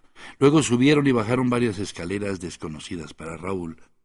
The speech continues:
y finalmente se encontraron frente a una puerta que el persa abrió con ayuda de una llave maestra que portaba.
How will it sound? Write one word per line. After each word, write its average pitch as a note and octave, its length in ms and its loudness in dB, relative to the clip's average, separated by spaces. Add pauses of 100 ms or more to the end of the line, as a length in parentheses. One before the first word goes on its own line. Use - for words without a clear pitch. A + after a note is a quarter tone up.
(100)
y C#3+ 120 6
finalmente E3+ 640 2
se C#3+ 140 0
encontraron A#2 580 0
frente A2 300 -2
a F#2+ 60 -2
una G2 180 -2
puerta F2 420 -6
que E2 220 -10
el D#2 120 -14
persa G#2 460 -6
abrió E2+ 340 -10
con E2 200 -10
ayuda E2+ 340 -8
de D#2 120 -12
una D#2+ 200 -12
llave E2+ 300 -10
maestra E2 500 -10
que - 120 -16
portaba. F2 560 -16